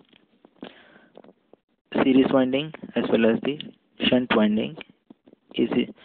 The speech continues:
not in same direction, then it's called as differentially compound D C motor. So these two again divided in two types, that is long and short shunt.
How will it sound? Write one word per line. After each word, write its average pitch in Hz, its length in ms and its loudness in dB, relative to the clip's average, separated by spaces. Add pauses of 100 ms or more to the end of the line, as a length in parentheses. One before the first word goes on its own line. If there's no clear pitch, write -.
(260)
not 131 280 4
in 131 220 0
same 123 200 2
direction, 113 680 0 (720)
then 127 120 2
it's 123 220 -2
called 107 200 4
as - 120 0 (320)
differentially 117 560 0
compound 117 460 -4 (1400)
D 113 140 4 (100)
C 170 200 -4 (420)
motor. 202 340 -2 (1600)
So 160 80 2
these 165 200 -2 (100)
two - 300 -2
again 131 240 -2
divided 120 360 6
in 139 320 -2
two 117 120 0
types, 117 260 0
that 113 120 2
is 143 100 0 (400)
long 110 380 4
and 156 360 -4 (580)
short 104 300 2
shunt. - 280 -14